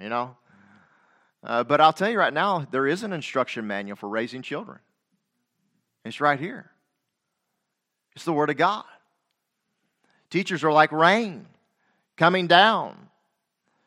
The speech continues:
"Train up a child in the way he should go, and when he is old, he will not depart from it." You know what the key word in that whole entire verse is? It's the word train. Train. Train.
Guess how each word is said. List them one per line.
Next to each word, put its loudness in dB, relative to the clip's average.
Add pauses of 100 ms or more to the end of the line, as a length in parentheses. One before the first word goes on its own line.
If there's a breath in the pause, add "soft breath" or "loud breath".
"Train 6
up 6
a -2
child 8
in -2
the 2
way 6
he 4
should -6
go, 8
and 0 (240 loud breath)
when 0
he 2
is 0
old, 4
he -4
will -2 (160 loud breath)
not 6
depart 6
from -4
it." -14
You -6
know -2
what -8
the -12
key -8
word 0
in -8
that 0
whole 0
entire 0
verse -4
is? -8 (840)
It's -20
the -18
word -8
train. -6 (1800)
Train. -14 (2500)
Train. -4